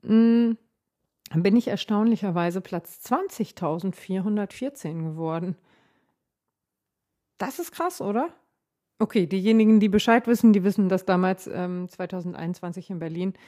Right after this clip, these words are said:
anstatt fünfundvierzigtausend Starter nur irgendwie fünfundzwanzigtausend Starter waren. Das heißt, mit Platz zwanzigtausend bin ich da auch immer noch echt schlecht unterwegs. In London bin ich übrigens Platz vierundzwanzigtausendsiebenhundertfünfundsiebzig geworden. Yay!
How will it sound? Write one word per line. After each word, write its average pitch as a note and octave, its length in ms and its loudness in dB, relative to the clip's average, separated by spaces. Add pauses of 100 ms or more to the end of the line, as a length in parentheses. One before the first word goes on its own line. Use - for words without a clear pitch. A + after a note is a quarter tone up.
(480)
anstatt F3+ 440 -8
fünfundvierzigtausend F#3 920 -6
Starter E3+ 360 -10
nur E3 180 -10
irgendwie D3+ 260 -16
fünfundzwanzigtausend E3+ 920 -12
Starter F3 320 -14
waren. F3+ 160 -12
Das E3 180 -16
heißt, E3+ 220 -16
mit F3+ 160 -14
Platz - 240 -14
zwanzigtausend F3 680 -10
bin D3+ 100 -12
ich D3 100 -12
da - 120 -12
auch - 220 -18
immer F3 180 -8
noch D3+ 200 -12
echt - 260 -16
schlecht - 320 -14
unterwegs. G#3+ 460 -10 (360)
In D4+ 140 0
London C#4 400 2
bin A#3 120 -2
ich A3+ 120 -4
übrigens G3+ 320 -8
Platz - 360 -8
vierundzwanzigtausendsiebenhundertfünfundsiebzig F#3 2250 -4
geworden. E3+ 300 -4
Yay! C4 840 4